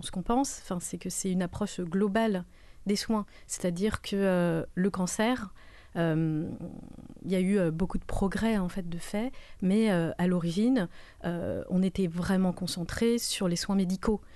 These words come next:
parce que le plus important, c'était de, euh, d'apporter une chimiothérapie, une radiothérapie, euh, éventuellement une chirurgie avec, euh, mastectomie, euh, à la personne pour qu'elle puisse guérir. Il y a eu,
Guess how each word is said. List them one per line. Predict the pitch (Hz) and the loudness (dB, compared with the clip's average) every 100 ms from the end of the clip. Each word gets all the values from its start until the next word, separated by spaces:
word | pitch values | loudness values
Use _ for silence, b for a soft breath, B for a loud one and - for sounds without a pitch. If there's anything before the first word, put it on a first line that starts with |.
| B B - | B B -2
parce | 165 - | -2 2
que | 214 | 2
le | 208 | 2
plus | - 165 | 2 0
important, | 175 165 - 202 220 254 | 0 -4 -2 2 4 2
c'était | 247 180 - 196 220 240 | 0 -4 -2 0 2 2
de, | 196 175 190 214 214 | 0 0 2 4 2
euh, | 170 170 160 151 - - - - - - | 0 -2 -4 -4 -6 -8 -10 -10 -10 -8
d'apporter | 165 165 160 - - 202 220 226 | -6 -6 -8 -8 0 2 4 2
une | 190 | 2
chimiothérapie, | 175 - 185 180 175 165 - 214 226 233 | -2 -2 -2 -2 -6 -8 -4 0 2 4
une | 226 | 4
radiothérapie, | 190 170 185 185 170 156 - 208 220 226 220 | 2 0 -2 -2 -2 -4 -4 0 2 4 4
euh, | 175 170 B B B - | 2 0 B B B 0
éventuellement | 175 - 180 170 | 0 2 0 2
une | 170 | 0
chirurgie | - - 185 185 180 233 | -4 -4 -2 -2 -2 0
avec, | 269 180 185 | 0 -2 -4
euh, | 175 | -4
mastectomie, | 170 - 196 - 180 226 - B B B B B B | -6 -6 -10 -8 -2 -2 -2 B B B B B B
euh, | 175 170 160 | 2 4 2
à | 170 | 2
la | 175 | 0
personne | 175 - 247 262 | -2 0 2 2
pour | 202 | 0
qu'elle | - 180 | 0 0
puisse | - 240 - - 165 | 2 0 -2 -8 -2
guérir. | 208 190 190 - 196 | 0 0 -2 -2 0
Il | |
y | 185 | 4
a | 190 | 4
eu, | 214 | 4